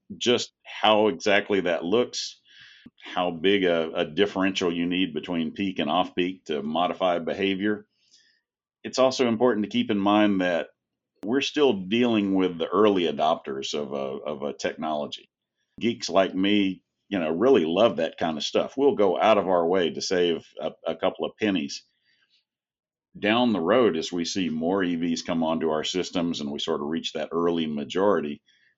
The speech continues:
they may be less inclined, you know, to be motivated by a complex rate structure. So we need to keep that in mind. We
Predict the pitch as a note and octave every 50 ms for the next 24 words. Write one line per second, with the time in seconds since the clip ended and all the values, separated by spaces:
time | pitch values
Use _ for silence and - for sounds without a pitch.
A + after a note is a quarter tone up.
0 | _ _ - F#2 G2+ A2 G#2+ G#2+ A2 A2+ G#2+ G#2 A2+ A2 G2 E2+ F#2 G2+ G2 -
1 | G2+ G2+ F#2 - G2 G2 G#2 G#2+ G2+ F#2 E2+ E2+ F2 - A2 G#2 F#2 F2+ F2 F2
2 | - D#2+ D#2 F2 E2 D#2+ E2 F2 G#2 G#2 F#2 D#2+ D#2+ D#2+ D#2 D#2+ D#2 C#2 C#2 D2+
3 | D#2 D#2 D#2 D#2 D#2 D2+ D2+ C#2+ - _ _ - D#2 - - - F2+ E2 D2+ -
4 | F2 E2 D2+ - - D#2 D#2+ E2 D#2+ - - - C2 - - - - - - -
5 | - E2 D#2+ E2 F2 F#2+ G2 F2+ - - - G2+ E2+ - - D#2 D#2+ - F2+ D2
6 | C#2+ C2+ B1+ B1 A1+ - _ _ _ _ _ _ _ _ _ _ _ _ _ _
7 | _ _ _ _ _ _ _ - - - G2+ G2 F#2 F2+ F2+ -